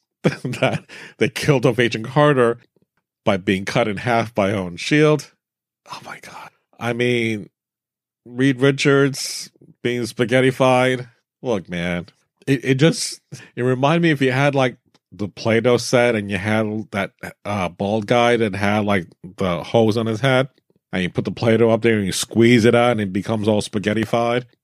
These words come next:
That's exactly what I thought about him in, in that respect. So I'm like, "All right, fine. Everyone's dead. We'll just leave it at that. Thanks, Wanda." This is why I can't have anything nice.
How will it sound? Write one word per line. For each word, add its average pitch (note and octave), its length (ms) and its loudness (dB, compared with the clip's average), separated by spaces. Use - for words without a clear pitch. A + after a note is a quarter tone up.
That's G#3+ 140 -4
exactly A2+ 460 0
what A2 120 4
I G#2+ 100 4
thought G#2+ 240 2
about E2+ 360 -2
him C2+ 400 -14
in, D#2+ 220 -10
in F#2 140 -8
that E2 200 -4
respect. D#2+ 520 -6
So A2+ 100 -4
I'm B2 80 -2
like, B2 220 -6
"All B2 180 -4
right, E2 220 -8
fine. G#3 500 4
Everyone's C#3+ 580 4
dead. A#2 480 2
We'll G2+ 100 -12
just G#2 200 -6
leave G2 300 0
it G2 60 2
at G2+ 180 0
that. D#2+ 340 -2
Thanks, G2+ 440 2
Wanda." E2+ 720 -2
This F2 120 -16
is E2+ 100 -16
why E2 120 -6
I F2 40 -8
can't F2+ 240 -6
have E2+ 200 -6
anything D#2 420 -6
nice. D#2 600 -10